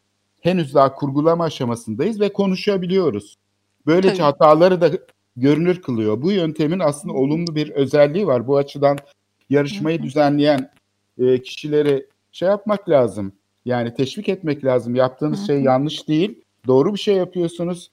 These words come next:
Speaker 2: Hı
Speaker 1: Sizi
Speaker 2: hı.
Speaker 1: destekliyoruz. Ancak burada bazı eksikler var. Bu eksikleri de görmek ve göstermek
Speaker 2: Hı hı.
Speaker 1: de bizim işimiz. Yani bu, bunu
Speaker 2: Hı hı.
Speaker 1: tartıştıkça zaten daha başarılı olma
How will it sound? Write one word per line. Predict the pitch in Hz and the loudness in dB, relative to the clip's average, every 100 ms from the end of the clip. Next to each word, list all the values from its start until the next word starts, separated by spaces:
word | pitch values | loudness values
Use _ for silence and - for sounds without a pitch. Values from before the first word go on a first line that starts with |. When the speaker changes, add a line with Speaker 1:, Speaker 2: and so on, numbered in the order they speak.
| - | -8
Speaker 2:
Hı | 110 | -4
Speaker 1:
Sizi | 131 | -2
Speaker 2:
hı. | 143 | 0
Speaker 1:
destekliyoruz. | 143 147 160 170 185 185 202 214 - _ _ | 0 0 -4 -2 -2 0 -2 -6 -14 _ _
Ancak | 123 185 214 190 123 - _ _ _ _ _ _ _ - | -2 0 2 2 2 -4 _ _ _ _ _ _ _ 0
burada | 240 185 147 202 170 | 2 4 6 6 8
bazı | 175 185 185 | 6 6 2
eksikler | 147 - - 170 196 | -2 -8 -4 0 2
var. | 180 170 | 4 2
Bu | 139 | 2
eksikleri | 165 - - 175 180 | -2 -4 -8 -2 0
de | 160 | 0
görmek | 135 147 147 143 165 214 - _ - | 2 4 4 2 0 0 -12 _ -2
ve | 147 | 0
göstermek | 139 151 - 151 143 190 220 | 2 0 4 4 4 0 0
Speaker 2:
Hı | |
hı. | 240 | 0
Speaker 1:
de | 208 | 0
bizim | 185 220 | 0 -2
işimiz. | 196 - 131 110 | -4 -4 -6 -2
Yani | 120 120 127 | -2 -2 -4
bu, | 151 - - | -8 -14 -8
bunu | 165 190 | -6 0
Speaker 2:
Hı | |
hı. | |
Speaker 1:
tartıştıkça | 185 170 226 226 226 - 160 | 2 2 -2 -6 -8 0 0
zaten | 139 131 131 202 | 4 2 2 0
daha | 175 180 | 2 4
başarılı | 165 143 147 135 | 2 -2 -4 -2
olma | 135 127 | -2 -2